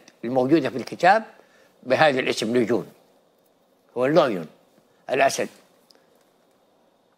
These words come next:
نقطة ثانية،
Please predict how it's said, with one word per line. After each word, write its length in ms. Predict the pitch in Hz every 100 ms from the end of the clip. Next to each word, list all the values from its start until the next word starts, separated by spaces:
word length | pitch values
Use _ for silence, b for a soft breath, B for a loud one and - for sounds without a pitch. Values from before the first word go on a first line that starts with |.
| _ _ _ _ _ _ _ _ _ _ _ _ _ _ _ _ _ _ _ _ _ _ _ _ -
نقطة 300 | 220 247 226
ثانية، 540 | 165 220 151 135 165